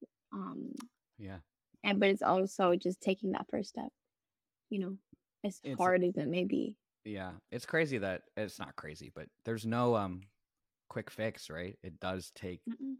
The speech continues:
Speaker 2: the first step and then the second and the third, and then it just takes time. But then you look back and you realize, "Whoa, you've,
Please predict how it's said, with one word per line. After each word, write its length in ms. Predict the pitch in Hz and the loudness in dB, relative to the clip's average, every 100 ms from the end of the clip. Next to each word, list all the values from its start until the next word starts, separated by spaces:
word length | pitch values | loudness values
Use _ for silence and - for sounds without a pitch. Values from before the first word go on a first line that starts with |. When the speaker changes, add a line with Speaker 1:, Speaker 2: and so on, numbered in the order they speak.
| _ | _
Speaker 2:
the 80 | 101 | -12
first 240 | - 95 | -8 -8
step 240 | - 87 85 | -8 -10 -10
and 120 | 82 | -10
then 80 | 82 | -12
the 80 | 82 | -12
second 380 | 80 80 80 | -14 -14 -14
and 140 | 80 78 | -14 -14
the 80 | 78 | -14
third, 280 | 78 80 | -14 -12
and 120 | 78 73 | -12 -14
then 80 | 71 | -16
it 40 | |
just 200 | 76 - | -18 -16
takes 200 | 80 - | -18 -16
time. 260 | - 82 78 | -14 -14 -14
But 100 | 82 | -16
then 200 | 87 82 - _ _ _ | -14 -14 -18 _ _ _
you 120 | 101 101 | -10 -8
look 160 | 98 | -8
back 220 | 98 92 - | -6 -6 -6
and 60 | |
you 60 | 87 | -10
realize, 200 | 87 85 | -10 -8
"Whoa, 220 | 87 95 | -4 -4
you've, 200 | 80 80 | -6 -12